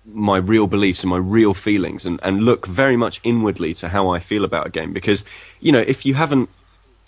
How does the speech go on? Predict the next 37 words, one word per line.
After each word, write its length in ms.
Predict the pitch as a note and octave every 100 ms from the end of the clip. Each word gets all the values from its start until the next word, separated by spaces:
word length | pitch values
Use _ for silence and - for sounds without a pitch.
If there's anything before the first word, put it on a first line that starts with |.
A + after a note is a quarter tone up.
| _ - -
if 120 | A2
you're 120 | C3
in 40 | C3
a 40 |
position 360 | A#2 A#2 A2+ G2+
where 120 | G2
you've 200 | F#2+ F#2
got 360 | G2 F2 _
code 420 | - G#2 F2+ F2 -
before 600 | F2+ - F2 F2 F2 F2 _ -
everybody 260 | G2 F2 F2+
else 220 | F2 F2+
and 100 | F2
you're 180 | F2+ F#2
all 120 | G2
working 340 | F#2+ F2 F2+
to 100 | E2+
an 60 | F2
embargo 420 | E2+ F2 F2 E2+
date, 240 | E2 E2+ -
for 120 | E2+
example, 500 | E2 D#2 - E2 D#2+ - -
and 120 | F#2
no, 200 | F#2+ A#2
but, 200 | G2+ G2+
you 120 | F#2 G2
know, 100 | E2
no 220 | G2+ A#2+
one 220 | G#2+ G2+
is 100 | F#2+
saying 380 | - F#2+ F2+ F2+
exactly 540 | F2+ F#2 F2+ - F#2
how 200 | E2+ F2
they 140 | E2 -
feel 280 | - G2+
about 360 | F2+ - C2+ -
it, 120 | -